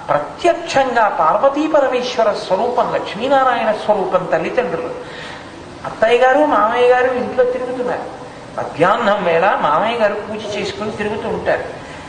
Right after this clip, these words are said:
కాబట్టి "నికేతనే పితా మాత అగ్నిహోత్రంచ దేవరాట్." పూజామందిరంలో ఈశ్వరుడు చూడటలా? అగ్నిహోత్రం వెలగట్లా అగ్నిశాలలో? తప్పు కదూ? పగటి వేళ నీకు ఇటువంటి కోరిక పుట్టచ్చా?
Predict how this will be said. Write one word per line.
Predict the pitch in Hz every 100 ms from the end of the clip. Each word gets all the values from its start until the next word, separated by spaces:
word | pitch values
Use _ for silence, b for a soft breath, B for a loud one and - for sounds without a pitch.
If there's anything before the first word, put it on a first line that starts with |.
| B B - -
కాబట్టి | 156 180 - 185 185 277 330 - - - - - -
"నికేతనే | 156 160 247 262 262 277 302
పితా | 294 - 226 254
మాత | 262 196 202
అగ్నిహోత్రంచ | 240 277 - - 180 220 247 247 - 262 269 311
దేవరాట్." | - - 247 269 302 294 339 - - - - - 139
పూజామందిరంలో | 139 196 214 226 240 240 254
ఈశ్వరుడు | 269 - - 247 247 247
చూడటలా? | 240 240 247 240 262 339 - - - - -
అగ్నిహోత్రం | - 156 190 208 247 247 247
వెలగట్లా | 190 208 240 -
అగ్నిశాలలో? | 220 - 220 226 226 233 285 - - - - -
తప్పు | 160 226
కదూ? | 233 254 285
పగటి | 175 220
వేళ | 220 226
నీకు | 226 214
ఇటువంటి | 202 208 208
కోరిక | 202 208
పుట్టచ్చా? | 233 233 233 214 233 240 294 -